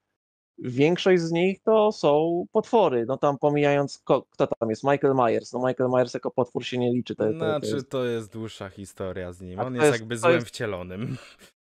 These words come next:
Speaker 1: Tak, to jest, to jest, to jest dłuższa historia,
Speaker 2: Ale na przykład z
Speaker 1: która
Speaker 2: Krzyku, y,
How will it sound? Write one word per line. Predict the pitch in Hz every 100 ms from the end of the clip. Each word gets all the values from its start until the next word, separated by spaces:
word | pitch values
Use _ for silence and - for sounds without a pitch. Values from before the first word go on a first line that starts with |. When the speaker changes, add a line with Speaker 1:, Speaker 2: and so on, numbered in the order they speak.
| -
Speaker 1:
Tak, | 165 139
to | -
jest, | 170 -
to | 190
jest, | 160 -
to | 185
jest | 165
dłuższa | 180 190 - 202
historia, | 190 175 - 196 190 185
Speaker 2:
Ale | 180
na |
przykład | 185 160 156
z | 180
Speaker 1:
która | 175 175
Speaker 2:
Krzyku, | 175 151 170 185 131
y, | 131 127 131 131 123 120 131 - -